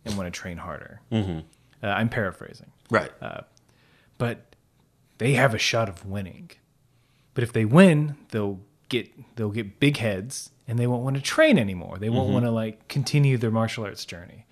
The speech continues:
Speaker 1: So I gotta beat their ass. <laughs> So he, he's pulling, like, a Whiplash kinda situation.
Speaker 2: Yeah.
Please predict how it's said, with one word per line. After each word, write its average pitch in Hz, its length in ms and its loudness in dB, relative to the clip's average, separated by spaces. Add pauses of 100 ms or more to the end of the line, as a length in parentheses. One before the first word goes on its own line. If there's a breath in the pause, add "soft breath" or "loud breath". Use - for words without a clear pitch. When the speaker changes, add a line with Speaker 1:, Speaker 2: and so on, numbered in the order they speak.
(220 soft breath)
Speaker 1:
So - 180 -6
I 110 100 0
gotta 87 300 -10
beat 92 200 -12
their 85 220 -12
ass. - 600 -4 (160)
<laughs> - 40 -20 (960 soft breath)
So - 140 6
he, 196 160 10
he's 185 160 6
pulling, 226 300 8
like, 156 160 4
a 131 40 4
Whiplash 113 600 -2
kinda 98 200 -8
situation. 101 400 -6
Speaker 2:
Yeah. 101 260 6